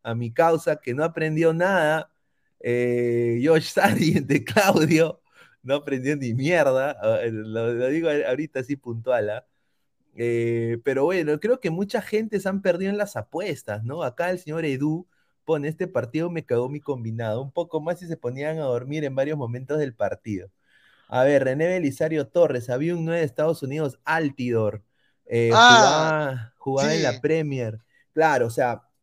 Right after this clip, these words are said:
Speaker 1: a ver, ¿qué pasó, señor René Belisario? El problema de Altidor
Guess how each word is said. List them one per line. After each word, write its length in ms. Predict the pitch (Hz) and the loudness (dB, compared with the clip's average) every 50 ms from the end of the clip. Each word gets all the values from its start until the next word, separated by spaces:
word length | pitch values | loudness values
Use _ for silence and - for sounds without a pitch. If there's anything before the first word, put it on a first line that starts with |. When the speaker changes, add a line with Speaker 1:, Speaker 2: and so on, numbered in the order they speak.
| _ _ _ _ _ _ _ _ _ | _ _ _ _ _ _ _ _ _
Speaker 1:
a 100 | - 120 | -8 -4
ver, 200 | 120 127 127 113 | -2 -2 -2 -2
¿qué 100 | 117 151 | -4 -4
pasó, 480 | 143 - 143 139 - 160 147 143 139 131 | -2 -2 -4 -2 -2 -2 0 0 0 -2
señor 260 | 113 - 127 127 127 | -2 -4 -4 -2 -2
René 180 | 127 127 131 127 | -2 0 0 -2
Belisario? 540 | 131 127 117 117 - 120 113 110 107 107 - | -2 -2 -4 -2 -2 -2 0 0 -2 -2 -4
El 100 | 117 110 | -8 -8
problema 380 | - 104 110 113 117 127 135 135 | -6 -4 -4 -4 -4 -2 -2 0
de 140 | 127 120 117 | 0 0 0
Altidor 640 | 120 120 120 117 120 120 120 120 120 127 127 - | 0 -2 -2 -4 -4 -2 0 2 2 2 0 -6